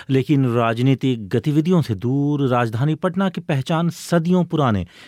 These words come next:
ज्ञान और आध्यात्म के एक अहम केंद्र के तौर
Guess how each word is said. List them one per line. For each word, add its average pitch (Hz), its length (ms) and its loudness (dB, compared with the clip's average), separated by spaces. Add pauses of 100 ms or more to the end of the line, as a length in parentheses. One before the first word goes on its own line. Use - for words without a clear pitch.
(160)
ज्ञान 127 540 0
और 117 140 -4
आध्यात्म 104 680 -4
के 123 180 -2
एक 113 200 -6
अहम 101 400 -4 (140)
केंद्र 123 320 0
के 110 300 -6 (380)
तौर 107 220 0